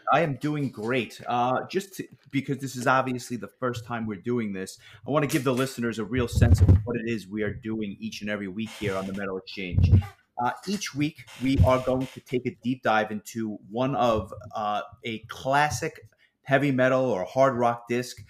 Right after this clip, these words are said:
or possibly even a new hard rock and heavy metal disc each and every week, just to give the listeners a sense of what two average Joes think of the album. Uh, we'll include links to the albums where you can actually hear the material, where you could buy merchandise, buy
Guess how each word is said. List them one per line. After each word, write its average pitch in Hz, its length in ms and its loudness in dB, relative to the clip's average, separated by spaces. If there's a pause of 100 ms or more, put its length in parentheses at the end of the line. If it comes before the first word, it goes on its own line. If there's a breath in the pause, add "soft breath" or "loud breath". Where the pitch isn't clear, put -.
(200 soft breath)
or 147 560 6
possibly 139 460 2
even 120 240 0
a 113 60 -2
new 123 300 -2
hard 113 220 2
rock 107 240 2
and 107 100 -6
heavy 107 180 0
metal 107 220 -2
disc 104 300 -8
each 120 200 -6
and 107 100 -6
every 101 180 -6
week, 101 300 -10 (180 soft breath)
just 156 220 -8
to 135 80 -8
give 131 160 0
the 120 80 -2
listeners 117 420 -4
a 107 60 -6
sense 120 260 -4
of 104 140 -8
what 117 240 -4
two 139 260 -2
average 117 460 -2
Joes 117 400 -2
think - 420 -4 (320)
of 120 160 -6
the 113 140 -2
album. 92 380 -2 (340 soft breath)
Uh, 117 260 0
we'll 131 140 2
include 131 320 0
links 147 320 -2
to 131 60 -14
the 139 120 2
albums 131 380 4
where 110 120 -2
you 107 60 -2
can 101 140 -4
actually 107 240 -4
hear 165 180 0
the 143 80 0
material, 131 500 -2
where 104 140 -2
you 98 100 -6
could 95 220 -14
buy 104 220 2
merchandise, 120 580 0
buy 101 340 0